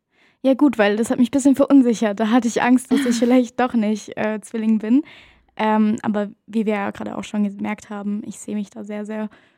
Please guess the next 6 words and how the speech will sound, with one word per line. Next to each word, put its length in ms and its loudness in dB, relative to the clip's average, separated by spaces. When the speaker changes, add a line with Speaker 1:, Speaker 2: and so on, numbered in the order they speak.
Speaker 1:
stark 600 -4
drin 480 0
im, 340 -2
im 200 -8
Sternzeichen 480 -10
Zwilling. 380 -8